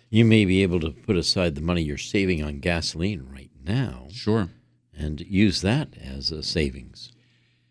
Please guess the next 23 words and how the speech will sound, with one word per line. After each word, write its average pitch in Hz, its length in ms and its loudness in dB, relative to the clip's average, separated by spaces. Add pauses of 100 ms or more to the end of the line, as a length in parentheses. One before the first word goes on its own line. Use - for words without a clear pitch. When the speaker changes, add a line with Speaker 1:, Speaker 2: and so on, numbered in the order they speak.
(240)
Speaker 2:
That's 160 200 0
important. 131 640 -2
And, 95 320 -2
you 101 120 -4
know, 104 140 0
that's, 113 340 -4
that's 131 240 -4
an 127 60 -2
interesting 107 500 -2
topic, 95 460 -6
too, 107 260 -2
the 82 140 -6
fact 92 300 -6
that 82 160 -14
the 80 100 -16
gasoline 87 560 -4
prices 80 400 -8
are 73 60 -14
coming 80 220 -6
down 78 240 -6
so 78 180 -10
drastically. 78 880 -8
Speaker 1:
Wow. 55 420 -14